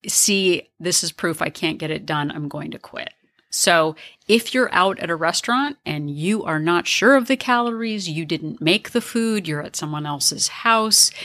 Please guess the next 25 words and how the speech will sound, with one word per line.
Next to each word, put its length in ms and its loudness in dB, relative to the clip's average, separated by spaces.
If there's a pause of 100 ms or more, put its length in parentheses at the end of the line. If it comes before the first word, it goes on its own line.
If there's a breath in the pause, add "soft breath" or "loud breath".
(160 loud breath)
it 160 0
maybe 380 0 (120)
is 240 0
inconvenient 960 -2
to 120 -6
track 360 -4
at 100 -8
the 60 -12
time, 480 -4 (380 loud breath)
tracking 640 2
something 840 0
consistently 1000 -2 (280 soft breath)
when 280 4
you're 140 -2
in 160 0
those 200 -2
positions 680 -4 (300 loud breath)
is 180 4
better 460 2
than 280 0
just 480 -2
seeing 360 0
it 100 2
as 160 -2
proof 540 -4